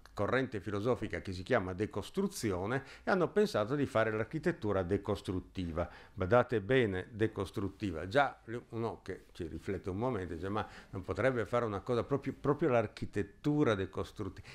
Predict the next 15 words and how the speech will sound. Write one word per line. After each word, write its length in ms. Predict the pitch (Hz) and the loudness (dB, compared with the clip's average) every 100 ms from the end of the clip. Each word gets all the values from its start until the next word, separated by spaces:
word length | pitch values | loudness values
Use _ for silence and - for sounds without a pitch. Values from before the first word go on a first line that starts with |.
| - | 0
il 220 | 143 123 | 2 4
decostruzionismo 1300 | 117 135 135 110 - 127 - - 120 135 131 117 | 4 4 2 -4 0 0 0 0 2 2 2 2
architettonico?" 1000 | 113 104 - 104 92 - 170 147 107 - | 2 0 -2 -2 -2 2 2 4 0 -2
Suona 360 | 98 143 135 117 | -2 0 2 2
male. 400 | 104 87 87 110 - - - | 0 0 -2 -6 -12 -14 -14
Eh, 420 | - - 151 135 127 | -2 4 6 6 4
però 300 | 214 208 143 | 8 8 6
è 140 | 123 | 6
ovvio 360 | 185 214 104 107 | 6 6 2 -2
invece, 440 | 113 147 104 95 | 2 2 2 2
da 100 | 92 | 4
un 140 | 156 - | 4 4
punto 320 | 160 135 127 | -2 0 0
di 160 | 113 | 0
vista, 640 | 117 143 113 - - 92 | 0 0 0 -2 0 2